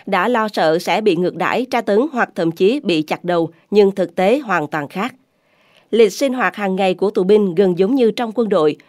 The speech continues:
Một sĩ quan chia sẻ, "Chúng tôi thức dậy lúc sáu giờ sáng, vệ sinh cá nhân, sau đó là thời gian tự do, ăn sáng, rồi lại thời gian tự do. Tiếp theo là giờ ăn trưa, đến hai mươi hai giờ chúng tôi đi ngủ."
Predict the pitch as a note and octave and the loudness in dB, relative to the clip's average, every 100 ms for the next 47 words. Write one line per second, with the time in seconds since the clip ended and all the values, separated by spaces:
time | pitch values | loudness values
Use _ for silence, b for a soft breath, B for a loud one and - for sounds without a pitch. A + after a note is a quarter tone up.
0 | b b A#3 A3 G#3 A3+ A3+ A3 G#3 G#3 | b b 0 0 0 -2 -2 -2 -2 -2
1 | E3 F3+ C4 b b b b - C4 B3+ | 0 0 -2 b b b b -2 0 2
2 | G#3 G3+ D4 G#3 E3 F3 C#4 C#4+ - G#3+ | 2 2 0 2 2 2 0 -2 -4 -2
3 | C#4+ E3+ D#3 F#3 A#3+ D4+ E3+ E3 G3+ F#3+ | 0 0 0 -6 -6 0 2 2 0 -2
4 | A3 A3+ G3+ F#3+ B - A#3 G#3 D4 C#4 | -2 2 2 0 B -4 0 0 0 -2
5 | F3+ G3 F3 G3 F#3+ F#3+ D#3 E3 G#3+ G3+ | -2 -2 -2 -2 -2 -2 -2 0 0 0
6 | - G#3+ G#3+ G#3+ G3 C4+ b - F#3+ F#3 | -2 -4 -4 -4 -4 -6 b -2 2 2
7 | F3+ D#3+ F3 G3 F3+ G#3 G#3 E3+ D#3 F#3+ | 2 0 -2 -4 0 -2 -2 -4 0 0
8 | F3+ b b b b C4 C4+ B3 G#3+ G3+ | -2 b b b b -6 -6 -4 -2 -2
9 | F3+ E3+ E3+ E3 F#3+ F3+ G#3 G3+ F#3+ b | -4 -2 -2 -2 -4 -2 0 0 -2 b
10 | F#3 G#3+ B3+ A3+ A3 G3+ F#3 F3+ E3 - | -2 0 0 -4 -2 -2 0 0 -2 -4
11 | A#3+ B3+ G#3 F#3 F3+ E3+ D3 | -4 -2 0 0 0 0 0